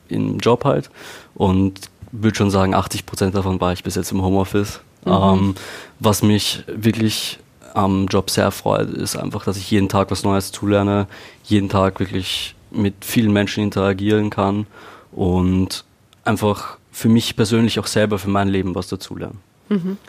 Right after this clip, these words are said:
Speaker 2: Funktioniert das Interagieren auch im Homeoffice? Du hast gesagt, es nervt ein bisschen, aber wie, wie läuft's
Speaker 1: Ja,
Speaker 2: mit
Speaker 1: wir
Speaker 2: der
Speaker 1: machen
Speaker 2: Verbindung?
Speaker 1: das über Microsoft Teams und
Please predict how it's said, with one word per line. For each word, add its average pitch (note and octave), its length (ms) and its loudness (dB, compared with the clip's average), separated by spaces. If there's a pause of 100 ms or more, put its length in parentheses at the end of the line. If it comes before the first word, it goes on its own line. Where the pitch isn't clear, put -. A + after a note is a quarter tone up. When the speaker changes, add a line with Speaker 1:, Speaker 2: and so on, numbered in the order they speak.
Speaker 2:
Funktioniert G3 560 0
das F#3+ 220 0
Interagieren G3 920 -2 (160)
auch E3+ 260 2
im G3+ 180 0
Homeoffice? F#3+ 840 0
Du - 60 -6
hast F3+ 120 -6
gesagt, - 200 -6
es F3+ 120 -6
nervt F3 260 0
ein F#3 80 -2
bisschen, F#3 280 -2
aber E3+ 300 2
wie, F3 160 -6
wie F#3+ 120 0
läuft's E3 260 0
Speaker 1:
Ja, G3 180 0
Speaker 2:
mit F#3 220 0
Speaker 1:
wir G3 100 0
Speaker 2:
der - 40 4
Speaker 1:
machen G#3 120 2
Speaker 2:
Verbindung? - 320 4
Speaker 1:
das - 320 -2
über G#2 180 0
Microsoft G2+ 540 -2
Teams - 560 0 (180)
und F2+ 520 -2